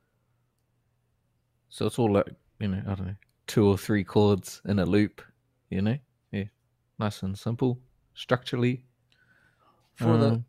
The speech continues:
Speaker 2: for the music geeks out there, or, uh, that's not really nice, but for the people that really like music theory and stuff, did you, did you get into, like, um, inversions, like learning how to play, like, a triad or whatever, and then,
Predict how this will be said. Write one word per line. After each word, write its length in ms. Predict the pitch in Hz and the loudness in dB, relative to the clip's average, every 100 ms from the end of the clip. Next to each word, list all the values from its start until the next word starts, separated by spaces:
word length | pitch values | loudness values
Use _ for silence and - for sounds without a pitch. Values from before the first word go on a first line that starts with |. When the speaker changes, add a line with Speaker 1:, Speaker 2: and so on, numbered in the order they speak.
| _ - | _ -6
Speaker 2:
for 140 | 156 | -4
the 100 | 143 | -2
music 360 | 135 151 147 - _ | -2 -4 -6 -10 _
geeks 280 | 123 123 - | -12 -10 -6
out 160 | 110 - | -6 -6
there, 200 | 101 101 | -6 -6
or, 200 | 101 - - | -8 -12 -18
uh, 120 | 52 - 107 104 | -18 -14 -14 -12
that's 260 | 104 117 - | -10 -10 -12
not 140 | - | -14
really 120 | - | -14
nice, 200 | 92 - | -14 -8
but 180 | - 117 | -4 -4
for 120 | 139 | -4
the 60 | 117 | -4
people 240 | 139 127 | -4 -2
that 140 | 117 - | -4 -2
really 220 | 107 104 | -2 -2
like 320 | 101 101 - - - | -4 -6 -10 -20 -12
music 400 | 107 101 98 - | -8 -6 -8 -10
theory 420 | - 104 101 92 | -8 -6 -6 -8
and 140 | 92 | -12
stuff, 380 | - 101 95 _ _ _ _ | -12 -12 -14 _ _ _ _
did 140 | 131 143 | -6 0
you, 200 | 160 160 | 0 -2
did 240 | 131 147 | -6 -6
you 60 | 143 | -4
get 160 | 147 | -2
into, 260 | 139 143 143 | -4 -6 -6
like, 340 | 135 127 - - | -4 -6 -8 -10
um, 380 | 110 110 104 98 _ _ _ _ _ _ _ _ - | -8 -8 -10 -16 _ _ _ _ _ _ _ _ -12
inversions, 840 | 120 107 120 139 156 190 220 - - - | -12 -6 -4 -4 -6 -10 -12 -14 -16 -10
like 220 | 110 101 _ _ _ _ _ | -6 -6 _ _ _ _ _
learning 300 | 117 117 113 | -8 -8 -8
how 140 | 110 110 | -8 -8
to 80 | |
play, 220 | 98 117 107 | -8 -6 -6
like, 180 | 95 - - | -6 -10 -20
a 60 | |
triad 460 | - 117 107 104 101 | -10 -4 -2 -4 -6
or 100 | 95 | -8
whatever, 300 | 101 101 104 | -8 -8 -10
and 160 | 92 | -10
then, 220 | 104 98 | -10 -12